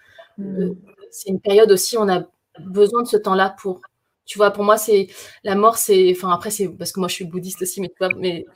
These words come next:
Speaker 2: pour moi, il y a des cycles, il y a, en effet, la, la mort, mais la mort, ça fait partie de la vie. Enfin, c'est ce qu'on dit chez les bouddhistes, mais que, euh, pour moi, une vie humaine, c'est des cycles, en fait. Il y a, dans notre vie à nous, hein, qu'on soit,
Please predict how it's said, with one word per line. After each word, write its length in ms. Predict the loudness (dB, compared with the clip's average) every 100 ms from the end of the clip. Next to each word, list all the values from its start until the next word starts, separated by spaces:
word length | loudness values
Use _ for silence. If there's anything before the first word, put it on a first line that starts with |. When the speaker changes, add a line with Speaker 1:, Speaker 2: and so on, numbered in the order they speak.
| _
Speaker 2:
pour 80 | 2
moi, 100 | 6
il 60 |
y 20 | 6
a 40 |
des 80 | 4
cycles, 420 | -2 -2 -2 -2 _
il 80 | -2
y 60 | 0
a, 220 | 0 -4 _ _ _
en 120 | -4
effet, 400 | -2 0 0 0 -10
la, 140 | -8
la 160 | 0 4
mort, 220 | 4 4
mais 100 | 2
la 100 | 0
mort, 140 | 0
ça 140 | -2 -10
fait 80 | -8
partie 260 | -8 -6
de 60 | -6
la 80 | -4
vie. 160 | -8
Enfin, 140 | -12 -14
c'est 100 | -16
ce 60 |
qu'on 100 | -18
dit 140 | -18 -16
chez 340 | -14 -14 -14 -18
les 80 | -12
bouddhistes, 400 | -12 -12 -14 -14
mais 100 | -18 _ _ -20 _ _
que, 680 | 0 2 2 0 0 -4 -14 _ _ _ -6
euh, 260 | -4 -4 -4
pour 100 | -2
moi, 260 | 2 2 2
une 280 | -8 -2 -2
vie 140 | -2 0
humaine, 400 | 0 0 -4 -8
c'est 260 | -6 -4 0
des 160 | -2
cycles, 360 | -4 -8 -8 -8
en 60 |
fait. 240 | -8 -8 -4
Il 40 |
y 20 |
a, 120 | -6 -6 _ _ _ _
dans 160 | -2 2
notre 300 | 2 2 0
vie 160 | 2 0
à 100 | 0
nous, 160 | -2
hein, 80 | -4
qu'on 120 | -6
soit, 400 | -6 -6 -8 -12